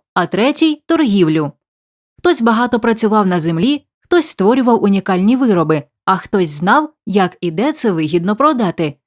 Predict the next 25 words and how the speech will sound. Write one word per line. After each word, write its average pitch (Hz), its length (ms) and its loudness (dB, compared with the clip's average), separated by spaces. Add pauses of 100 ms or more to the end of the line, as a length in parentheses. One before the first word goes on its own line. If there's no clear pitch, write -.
(240)
Інші 262 340 2
ж 311 100 -2
не 339 80 2
мали 185 300 2
таких 180 340 -6
успіхів, 208 580 -2
і 202 60 -2
згодом 226 420 0
це 214 140 -2
призвело 170 520 -2
до 277 160 -4
збагачення 220 760 -2
одних 226 440 0
і 196 120 0
збіднення 220 520 0
інших, 160 680 -6
тобто 226 360 0
до 220 220 2
майнової 214 600 2
нерівності. 160 800 -2 (720)
Також 233 340 -4
через 220 280 -2
розвиток 180 480 -4
продуктивних 196 720 -4
сил 320 300 -6